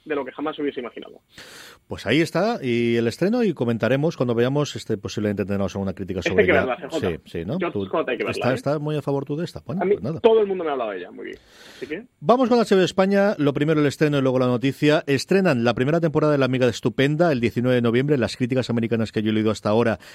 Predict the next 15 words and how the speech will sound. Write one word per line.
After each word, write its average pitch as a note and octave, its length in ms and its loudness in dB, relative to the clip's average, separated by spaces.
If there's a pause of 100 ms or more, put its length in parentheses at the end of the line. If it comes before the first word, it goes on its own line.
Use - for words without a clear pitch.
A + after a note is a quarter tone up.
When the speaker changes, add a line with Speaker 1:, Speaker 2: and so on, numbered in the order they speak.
(100)
Speaker 2:
del G#2+ 320 2
que G#2+ 140 -2
fue B2+ 140 0
un B2+ 180 -2
fenómeno A#2+ 580 2
literario G#2 600 0
hace G#2+ 220 -4
un G#2 240 -2
par G#2+ 160 0
de G#2+ 100 2
años G2+ 200 -2
en G2+ 60 -6
Estados G2 300 -2
Unidos G2 420 -2 (260)
son B2+ 400 2